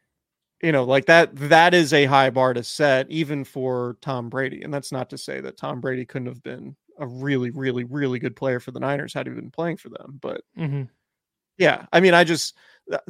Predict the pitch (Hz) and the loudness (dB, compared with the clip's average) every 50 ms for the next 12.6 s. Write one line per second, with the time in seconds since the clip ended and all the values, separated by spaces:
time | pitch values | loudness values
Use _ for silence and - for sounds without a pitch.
0 | - - - - 185 170 165 175 185 190 196 202 202 185 156 143 135 - 151 147 | -18 -8 -4 -2 -2 0 0 2 2 2 2 2 4 4 2 2 4 4 2 2
1 | - - - 165 151 147 143 - 156 156 - - 160 - _ - 160 - - - | 2 0 0 2 2 2 0 -2 -4 -6 -6 -6 -8 -8 _ -8 -8 -8 -4 -2
2 | 160 156 151 139 143 123 120 123 123 127 127 135 - - - 151 143 131 - 139 | 0 0 2 2 0 0 0 2 2 4 2 2 -2 -4 -6 -6 -6 -6 -6 -8
3 | - - 139 - 139 143 139 139 135 131 127 120 139 131 127 131 123 123 131 127 | -10 -6 -4 -4 -4 -4 -4 -2 -2 0 -2 -2 -2 -2 -2 -2 -2 -4 -6 -6
4 | 131 131 131 - - _ _ _ _ _ _ _ _ _ _ _ _ - 160 143 | -6 -6 -8 -8 -12 _ _ _ _ _ _ _ _ _ _ _ _ -6 -2 0
5 | 139 139 - - 185 165 - _ _ _ - 165 160 - 151 160 160 156 160 151 | 0 0 2 2 0 0 -2 _ _ _ -6 -6 -6 -4 -2 0 2 4 4 2
6 | 143 131 143 131 127 - 135 127 117 - - - - - - - 156 139 131 127 | 2 4 4 2 2 2 -2 -6 -6 -8 -12 -10 -10 -8 -4 -2 0 0 0 -2
7 | 123 117 - 123 123 123 123 123 117 117 127 123 - - 135 127 107 104 107 110 | -4 -4 -6 -6 -6 -6 -6 -8 -8 -8 -8 -8 -8 -10 -14 -14 -14 -12 -12 -14
8 | 113 110 - 110 - _ - - - - - - - - - - 139 - 139 135 | -14 -14 -14 -16 -14 _ -16 -16 -14 -14 -14 -12 -12 -14 -14 -14 -14 -12 -12 -12
9 | 135 - 139 135 135 - - - - - 143 127 135 135 127 131 - 151 147 151 | -12 -12 -12 -14 -12 -14 -16 -16 -14 -12 -12 -12 -12 -12 -14 -12 -12 -12 -12 -12
10 | 160 - _ _ _ _ _ _ _ _ _ _ _ - 151 139 151 151 147 143 | -12 -16 _ _ _ _ _ _ _ _ _ _ _ -4 0 0 2 2 0 -2
11 | 131 131 165 156 - - 160 143 139 - - 143 135 131 127 127 123 107 - - | 0 2 2 2 2 0 -4 -4 -4 -2 0 0 0 0 0 -2 -4 -6 -8 -6
12 | - 147 135 127 - 143 127 123 120 107 - | -4 -4 -4 -2 -4 -4 -4 -4 -6 -8 -12